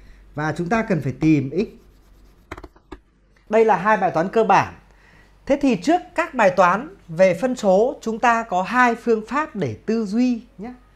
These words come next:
Phương pháp tư duy thứ nhất ấy, là ta gọi là phương pháp tư duy theo số phần. Theo số phần.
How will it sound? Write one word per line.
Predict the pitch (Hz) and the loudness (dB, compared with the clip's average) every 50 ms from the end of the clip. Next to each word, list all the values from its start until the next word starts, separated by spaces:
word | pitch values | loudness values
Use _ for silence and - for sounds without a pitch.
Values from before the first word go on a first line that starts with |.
| _ _ _ _ _ _ _ _ _ _ | _ _ _ _ _ _ _ _ _ _
Phương | - 254 262 254 | -8 -6 -6 -4
pháp | 247 294 320 320 - | -4 -6 -8 -6 -6
tư | 247 240 220 | -6 -4 -4
duy | 226 233 226 | -4 -4 -4
thứ | - 196 208 | -6 -6 -6
nhất | 226 320 339 330 | -6 -8 -8 -10
ấy, | 330 - - _ - | -14 -16 -18 _ -14
là | 135 156 165 165 160 160 156 156 151 143 139 139 - | -8 -4 -4 -2 -2 -2 -2 -4 -4 -6 -8 -10 -8
ta | - 180 | -8 -8
gọi | 185 180 185 160 113 127 | -4 -4 -4 -4 -4 -4
là | 131 127 - - | -8 -10 -10 -10
phương | 185 185 | -14 -14
pháp | 180 185 214 226 240 - - _ _ - | -12 -10 -8 -10 -10 -12 -14 _ _ -10
tư | 190 208 208 202 196 | -8 -6 -6 -6 -6
duy | 175 202 202 208 202 202 196 190 175 - - _ _ _ _ _ _ _ _ _ _ - | -6 -6 -6 -6 -6 -6 -8 -10 -12 -16 -20 _ _ _ _ _ _ _ _ _ _ -10
theo | - 233 233 226 233 | -4 -2 -2 -2 -2
số | 220 - - 165 170 170 - | -4 -4 -4 -4 -4 -2 -2
phần. | 208 202 170 143 131 - - - _ _ _ _ _ _ _ _ _ _ _ _ _ _ _ _ _ _ - | -2 -2 -2 -2 -6 -10 -16 -20 _ _ _ _ _ _ _ _ _ _ _ _ _ _ _ _ _ _ -12
Theo | 160 170 165 165 160 - | -8 -8 -6 -8 -8 -12
số | - 123 127 | -14 -16 -14
phần. | - - 143 131 120 | -12 -12 -12 -12 -12